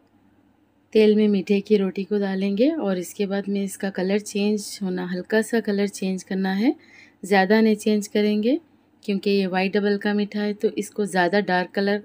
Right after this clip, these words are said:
आने तक नहीं तलना है। जैसे ही इसका हल्का सा कलर चेंज होगा, हम निकाल लेंगे। और इसको ज़्यादा तेज़ आंच पे भी नहीं तलना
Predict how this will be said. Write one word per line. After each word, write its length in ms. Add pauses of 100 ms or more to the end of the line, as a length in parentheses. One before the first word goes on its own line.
आने 240
तक 200 (840)
नहीं 160
तलना 320
है। 220 (1400)
जैसे 340
ही 200
इसका 260
हल्का 320
सा 160
कलर 300
चेंज 340
होगा, 220
हम 160
निकाल 400
लेंगे। 360 (1800)
और 240
इसको 360 (160)
ज़्यादा 420
तेज़ 360
आंच 200
पे 160
भी 140
नहीं 200
तलना 400